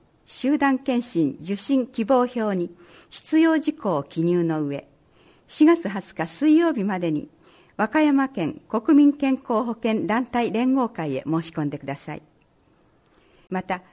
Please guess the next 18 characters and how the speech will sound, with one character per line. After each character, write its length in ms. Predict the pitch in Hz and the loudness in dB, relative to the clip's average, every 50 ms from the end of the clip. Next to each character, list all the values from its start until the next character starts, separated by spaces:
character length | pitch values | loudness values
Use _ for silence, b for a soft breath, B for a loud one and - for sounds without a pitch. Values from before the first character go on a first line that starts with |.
| b b b b b _ - | b b b b b _ -6
各 240 | - 302 - - - | -4 -4 -4 -4 -6
種 220 | - - 202 165 | -6 -4 -4 -2
が 180 | - - 233 302 | -2 0 2 2
ん 80 | 311 | 4
検 240 | 311 349 330 311 311 | 4 4 4 4 4
診 240 | - 240 185 170 170 | 0 -2 0 0 0
を 20 | 170 180 208 226 262 | 0 0 0 -2 -2
申 40 | - | -4
し 60 | - | -4
込 120 | - 226 | -2 -2
み 80 | 214 208 | -2 -2
さ 120 | - 220 196 | -4 -4 -6
れ 100 | 208 - | -6 -6
て 120 | - 196 | -6 -6
い 60 | 190 | -6
る 100 | 180 185 | -6 -8
方 260 | - 170 156 - 185 | -10 -10 -10 -8 -8
は、 140 | 135 123 - | -8 -8 -10